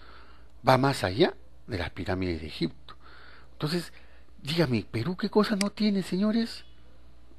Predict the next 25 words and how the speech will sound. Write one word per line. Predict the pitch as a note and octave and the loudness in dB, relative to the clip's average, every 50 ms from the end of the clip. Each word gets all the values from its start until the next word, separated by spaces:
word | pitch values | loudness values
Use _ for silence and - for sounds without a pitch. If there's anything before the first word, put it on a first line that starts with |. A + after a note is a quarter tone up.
| - - - - - - - - - - - | -16 -16 -16 -16 -16 -16 -16 -16 -10 2 2
<laughs> | - - - - - - - D#3+ C#3 - - C3+ - - C#3+ - - - - - - - - - - - - - - - | 2 2 2 -2 -10 4 6 6 6 6 2 -2 2 2 0 0 0 -8 -14 -12 -10 -10 -8 -8 -8 -10 -10 -12 -12 -4
Para, | - A2+ G#2 G2+ G2 G2+ - | 0 2 4 4 2 2 -2
para | - - - G#2+ F#2+ F#2 F#2 | -6 0 0 2 2 2 2
amarlo, | F#2+ A#2 C3+ C#3 C#3 C3+ B2+ B2 B2 B2 B2 - | 4 4 6 8 8 6 6 4 4 4 2 2
para | - G#2+ F2+ F2 - | 2 0 0 0 -2
quererlo, | - F#2 F2 G#2+ A#2+ B2+ B2+ A#2 A2+ A#2 G#2+ | -4 -4 -2 2 4 4 4 6 6 4 4
para | - G#2 F#2+ | 4 2 2
identificarse, | F2+ E2+ F2 E2+ - - F2+ D#2+ F#2 - - - G2 F#2+ G2 G2 - - - - - - - - - - - - - - - - | 4 2 0 -2 -2 -4 -4 -6 -6 -6 0 0 2 2 2 0 -2 -6 -8 -10 -12 -12 -14 -14 -12 -12 -12 -14 -14 -14 -8 0
¿no? | A2+ A#2+ D3+ - - - - - - - - - - - - - - | 0 0 0 0 -6 -12 -12 -12 -14 -14 -14 -14 -14 -14 -14 -4 2
Eh, | A#2 A2 G#2+ G#2+ G#2 G#2 G#2 G2+ G2+ G2 G2+ G#2+ A2 | 4 6 8 8 8 8 8 8 6 6 4 2 4
yo | A2 D3+ D#3+ | 6 6 8
he | |
preparado, | D3 D#3 C3 C#3 C3 C3+ C3 C3 C3 C3+ C3+ C#3 C#3 B2+ A2+ G#2 G2 | 8 8 8 10 10 10 10 10 10 10 10 10 10 10 10 8 6
eh, | - | 4
por | - - G#2 G#2+ | 4 4 6 6
último, | A#2 A#2 A2 - A#2+ A2+ A#2+ B2+ D3+ F#3+ - - - - - - | 6 4 4 4 4 4 6 4 4 2 -2 -8 -16 -16 -16 -8
como | - G2 F#2+ G2+ | -6 -2 0 0
última | A2 G#2+ - A#2 G#2+ G#2 - | 0 2 2 4 4 4 4
parte | - G#2 G2+ - A2 | 4 2 2 2 -2
del | G2 | -2
tema, | - - G#2 G#2 G#2+ | 0 0 0 2 2
el | G#2 G2+ | 0 0
futuro | - - G2+ - C3+ C3+ | -2 -4 -2 4 6 6
del | C3+ B2 | 6 6
Perú, | A#2 - A2 G#2 A#2 A2+ A2 | 4 0 0 2 2 0 0